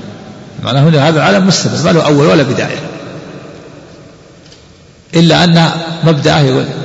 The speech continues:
ما، لم يثبت وجود، لم يثبت وجود الله إلا من كونه مبدأ للفلك وعلة غاية لحركة الفلك، مبدأ لهذا العالم، يعني أثبت وجودا لرب يكون مبدأ هذا العالم وعلة غائية لحركة الفلك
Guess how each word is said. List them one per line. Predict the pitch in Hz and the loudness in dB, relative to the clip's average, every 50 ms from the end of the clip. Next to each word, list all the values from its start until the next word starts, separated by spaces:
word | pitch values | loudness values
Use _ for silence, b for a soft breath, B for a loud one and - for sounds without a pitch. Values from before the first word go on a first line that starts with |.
| - - - | -10 -4 -2
ما، | - 135 135 147 | -2 0 2 2
لم | 170 190 | 4 4
يثبت | 180 - - - 131 | 4 2 0 0 0
وجود، | 139 131 139 156 127 135 | 0 0 0 0 0 2
لم | 147 170 175 | 2 4 4
يثبت | 180 147 170 151 - 151 | 4 4 2 0 0 0
وجود | 139 147 139 | 0 2 2
الله | 135 127 147 165 143 | 2 2 4 4 4
إلا | 147 151 143 131 | 4 4 2 0
من | 131 131 | -2 -2
كونه | - 170 156 135 - B B B B - | 0 0 0 0 -2 B B B B 0
مبدأ | 151 160 143 120 127 143 143 160 156 - - - - - - - - - - - - - - - - - - - - - - - - - - | 2 2 2 2 2 2 2 2 0 -2 -6 -8 -10 -10 -12 -12 -14 -14 -14 -14 -14 -16 -16 -16 -18 -18 -18 -18 -20 -20 -20 -20 -16 -6 -4
للفلك | 131 117 - - 120 101 - - - 117 - - - - - | -2 -2 0 0 -2 -2 -4 -8 -10 -12 -14 -16 -18 -14 -10
وعلة | - 120 143 156 151 143 - 143 131 - | -4 -2 0 2 2 0 0 -2 -2 0
غاية | 135 151 156 139 | 0 2 2 2
لحركة | 127 - 131 123 110 - | 0 -2 -2 -4 -4 -4
الفلك، | 101 101 104 - - - - | -6 -8 -10 -12 -14 -4 0
مبدأ | 180 175 147 135 143 | 0 0 2 0 0
لهذا | 120 120 120 120 110 | 0 0 0 0 0
العالم، | 104 101 101 101 98 - - - - - - - - - - - - - - - - - - - - - - - - - | -2 -4 -4 -4 -6 -8 -10 -12 -12 -12 -14 -14 -16 -16 -18 -18 -18 -20 -20 -20 -20 -20 -20 -20 -20 -20 -20 -14 -8 -6
يعني | 123 123 156 | -2 0 0
أثبت | 160 143 - 135 - - - - 123 123 | 0 0 -2 -4 -4 -6 -8 -8 -6 -4
وجودا | 123 120 143 135 123 | -2 0 0 0 0
لرب | 117 120 127 151 170 165 | 0 0 0 0 0 -2
يكون | 147 135 - - 151 | -2 -2 0 0 2
مبدأ | 127 135 160 151 - 135 120 120 | 2 2 2 0 0 -2 -2 -2
هذا | 113 104 | -2 -2
العالم | 101 110 139 156 175 175 - 143 - - - - - - - - 147 | 0 0 2 2 0 0 -2 -6 -10 -12 -12 -14 -14 -16 -10 -4 -2
وعلة | 131 131 117 170 180 170 160 143 135 | 0 2 2 2 2 2 2 2 2
غائية | 120 139 151 151 170 185 175 151 | 2 2 2 2 2 2 2 2
لحركة | 135 139 - - 156 135 - - - - | 2 0 0 -2 -2 -2 -4 -4 -4 -4
الفلك | - - - 160 - | -6 -6 -8 -10 -10